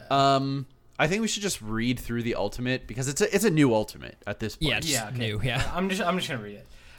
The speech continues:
Speaker 3: All right, so it's called R, Soaring Slam. Uh, Rammus leaps into the air and slams down,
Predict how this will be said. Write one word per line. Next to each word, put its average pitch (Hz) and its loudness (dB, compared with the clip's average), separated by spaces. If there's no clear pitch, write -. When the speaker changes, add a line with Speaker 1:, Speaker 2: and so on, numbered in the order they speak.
Speaker 3:
All 170 -2
right, 170 0
so 180 -4
it's 170 -4
called 185 2
R, 175 2
Soaring 202 0
Slam. 147 -4
Uh, 127 -4
Rammus 214 -2
leaps 208 -8
into 185 -8
the 175 -8
air 120 0
and 120 -4
slams 139 -4
down, 113 0